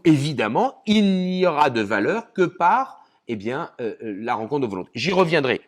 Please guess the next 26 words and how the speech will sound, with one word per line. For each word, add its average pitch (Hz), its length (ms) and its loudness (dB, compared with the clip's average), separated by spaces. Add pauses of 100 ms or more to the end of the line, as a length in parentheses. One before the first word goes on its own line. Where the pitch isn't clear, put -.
Pour 135 100 2
le 135 80 2
coup, 147 160 -4
je 131 100 0
pense 139 240 -4
que 120 80 -8
c'est 117 140 -6
peut-être 113 280 -6
plus 131 160 -8
intéressant 120 540 -4 (260)
que 113 120 -2
je 95 120 -2
revienne 117 600 0 (280)
à 117 120 -6
ces 110 260 -6
éléments-là 110 440 -2
dans, 98 200 -2
dans 95 160 -2
la, 98 160 -2
dans 107 140 0
la 98 120 2
troisième 92 360 0
partie. 80 320 -6 (320)
Euh, 92 140 -10
quand 170 140 -4
j'ai 160 160 -4